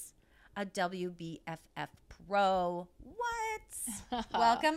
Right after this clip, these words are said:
Speaker 1: again.
Speaker 2: Thank you so much. I'm excited to be here again
Speaker 1: <laughs>
Speaker 2: and in
Speaker 1: Again.
Speaker 2: this situation, this amazing roundtable discussion, because it's really exciting what we get to talk about today.
Speaker 1: Yes. And,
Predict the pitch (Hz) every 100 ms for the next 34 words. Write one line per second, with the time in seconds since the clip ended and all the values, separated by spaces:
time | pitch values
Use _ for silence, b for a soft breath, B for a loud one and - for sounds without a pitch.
0 | 302 277 330 466 269 185 185 233 - 269
1 | 277 269 262 247 285 277 247 226 247 240
2 | 226 226 226 233 240 240 240 226 233 220
3 | 320 339 247 240 247 339 - 294 269 262
4 | 240 262 311 330 320 302 226 254 - -
5 | 226 220 220 233 220 220 196 196 202 214
6 | 196 196 185 - 175 - 208 190 190 175
7 | 170 - 175 - - - - 214 254 -
8 | - 196 190 175 - 175 - - - 190
9 | - - - - - - 202 359 440 269
10 | 185 165 - - 226 214 214 208